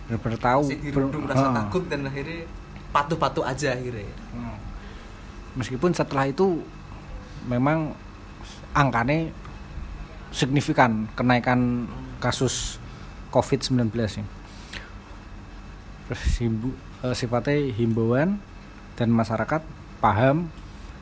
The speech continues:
Speaker 1: Kan yang bikin, eh, pengaruh angka itu signifikan kan, eh,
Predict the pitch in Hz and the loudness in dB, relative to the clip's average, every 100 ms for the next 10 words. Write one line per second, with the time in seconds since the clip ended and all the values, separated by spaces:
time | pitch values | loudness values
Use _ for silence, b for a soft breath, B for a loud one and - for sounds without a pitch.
0 | - - 180 - 143 135 131 135 - 120 | 0 4 4 2 4 6 6 2 0 2
1 | 139 139 131 131 131 - - - - - | 4 6 4 2 -4 -12 -14 -16 -16 -16
2 | - - - - 127 123 120 135 131 127 | -16 -14 -14 -6 0 2 4 6 8 6
3 | 127 135 131 131 131 117 135 - 123 131 | 4 2 4 6 6 4 0 0 0 0
4 | 135 131 143 175 175 151 B B B B | 2 2 4 4 2 -6 B B B B
5 | B B B B B - - - 123 117 | B B B B B -14 -14 -2 2 2
6 | 117 | 2